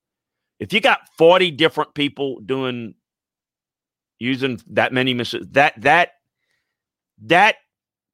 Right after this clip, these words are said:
pretends to me to be more than just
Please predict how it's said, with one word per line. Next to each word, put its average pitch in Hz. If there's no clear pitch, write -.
pretends 143
to 120
me 127
to 117
be 113
more 117
than 104
just 104